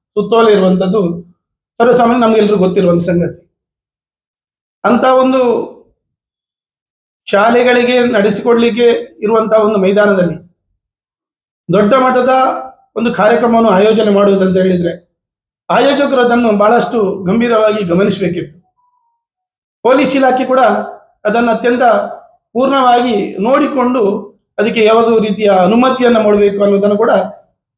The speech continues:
ಗಮನಿಸಬೇಕಾದಂತ ಅವಶ್ಯಕತೆ ಇತ್ತು. ಇದೆಲ್ಲವನ್ನು ಮೀರಿ ನಿನ್ನೆ ಮುಖ್ಯಮಂತ್ರಿಗಳು ಬರುವಂತಹ ಒಂದು ಸಂದರ್ಭವನ್ನ ಗಮನಿಸುವಾಗ ಬಡ ಜನರು ಅತ್ಯಂತ ಹೆಚ್ಚು ಸಂಖ್ಯೆಯಲ್ಲಿ ಸೇರಿದ್ರು. ಅವರಿಗೇನೋ ವಸ್ತ್ರ,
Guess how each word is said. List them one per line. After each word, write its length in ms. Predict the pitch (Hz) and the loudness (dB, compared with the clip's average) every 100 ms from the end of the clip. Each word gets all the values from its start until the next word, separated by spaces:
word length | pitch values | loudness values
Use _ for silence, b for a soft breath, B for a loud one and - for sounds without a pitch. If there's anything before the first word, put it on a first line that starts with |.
| 160 | -2
ಗಮನಿಸಬೇಕಾದಂತ 840 | 202 254 262 247 233 214 202 202 | 0 2 0 0 2 2 2 0
ಅವಶ್ಯಕತೆ 480 | 196 180 226 196 190 | 0 0 0 -2 -2
ಇತ್ತು. 380 | 165 - - _ _ _ _ _ _ _ _ | -6 -8 -20 _ _ _ _ _ _ _ _
ಇದೆಲ್ಲವನ್ನು 520 | 170 240 294 294 285 | 0 2 2 2 0
ಮೀರಿ 560 | 269 277 294 240 240 - _ _ _ _ _ _ _ _ 220 | 0 0 0 -2 -4 -10 _ _ _ _ _ _ _ _ 0
ನಿನ್ನೆ 480 | 240 254 240 226 | 2 2 2 2
ಮುಖ್ಯಮಂತ್ರಿಗಳು 600 | 220 185 277 269 254 262 247 | 0 0 0 0 0 0 0
ಬರುವಂತಹ 500 | 233 240 226 220 208 | 2 0 2 2 2
ಒಂದು 80 | |
ಸಂದರ್ಭವನ್ನ 800 | 180 220 226 208 202 190 190 190 | 0 -2 -2 0 0 -2 -4 -6
ಗಮನಿಸುವಾಗ 500 | 185 220 226 202 175 - - - _ _ _ _ _ _ _ _ _ _ _ _ _ _ _ _ _ _ _ _ _ _ 175 | -4 -2 -2 -2 -2 -4 -12 -20 _ _ _ _ _ _ _ _ _ _ _ _ _ _ _ _ _ _ _ _ _ _ 2
ಬಡ 160 | 240 | 2
ಜನರು 360 | 285 285 311 262 | 2 0 0 0
ಅತ್ಯಂತ 380 | 208 254 254 262 | 0 0 0 2
ಹೆಚ್ಚು 440 | 220 202 - 269 | 2 0 -2 -4
ಸಂಖ್ಯೆಯಲ್ಲಿ 520 | 233 208 240 202 196 | -4 -4 -2 -2 -2
ಸೇರಿದ್ರು. 720 | - 202 196 170 175 _ _ _ _ - | -2 -2 -2 -8 -12 _ _ _ _ -4
ಅವರಿಗೇನೋ 800 | 214 233 240 247 247 220 - - _ _ _ _ _ _ _ _ 190 | 0 0 2 2 2 0 -4 -14 _ _ _ _ _ _ _ _ -2
ವಸ್ತ್ರ, 320 | 214 - | -2 0